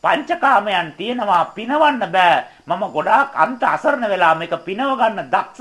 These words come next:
නෑ, මම අදක්ෂයෙක් වෙලා. එයාට තේරෙනවා, ඒ කියන්නේ මං ඉපදීම නවත්තගෙන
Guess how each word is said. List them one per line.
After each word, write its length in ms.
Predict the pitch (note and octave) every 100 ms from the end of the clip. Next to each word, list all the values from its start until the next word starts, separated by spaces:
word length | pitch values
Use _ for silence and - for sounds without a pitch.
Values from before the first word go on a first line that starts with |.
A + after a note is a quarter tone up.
| C#4
නෑ, 200 | G3+ F3
මම 220 | E3 E3+ C#3+ - - -
අදක්ෂයෙක් 720 | A#2+ C3 G#3 - - C4+ F#3+
වෙලා. 400 | D#3 C3+ A#2 E2+ - _ _ _ _ _ _ _ _ _ _ _ -
එයාට 260 | B2 C#3+ C3
තේරෙනවා, 680 | B2 C3 C3 B2+ A2+ G#2+ G#2+
ඒ 200 | A2 A#2+
කියන්නේ 380 | C3+ B2 A2+ A2+
මං 200 | A#2 G#2+
ඉපදීම 460 | G#2+ D3+ D#3 B2+
නවත්තගෙන 680 | G#2+ A2 D#3 - C#3 A2+